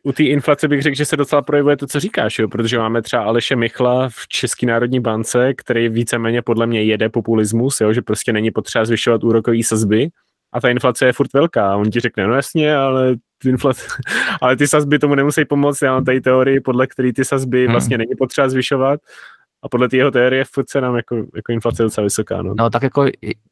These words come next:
Speaker 2: jak já vnímám Michla, je to, že on, eh, on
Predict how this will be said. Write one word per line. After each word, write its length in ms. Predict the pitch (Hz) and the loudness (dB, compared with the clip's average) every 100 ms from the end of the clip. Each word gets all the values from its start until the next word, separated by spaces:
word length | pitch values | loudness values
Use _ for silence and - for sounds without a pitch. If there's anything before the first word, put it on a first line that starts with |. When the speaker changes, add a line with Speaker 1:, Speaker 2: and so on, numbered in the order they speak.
| - _ - | -20 _ -2
Speaker 2:
jak 160 | 120 131 | -2 2
já 120 | 139 | 2
vnímám 260 | 143 156 | 2 2
Michla, 520 | 143 113 123 139 156 160 | 2 0 0 0 0 0
je 140 | 123 | -2
to, 240 | 117 123 123 | 0 0 0
že 400 | 110 127 127 123 - | 2 0 2 0 0
on, 440 | 117 120 123 123 120 | 0 2 2 2 0
eh, 400 | - 113 110 107 104 | 0 0 0 0 -2
on 180 | 113 | -2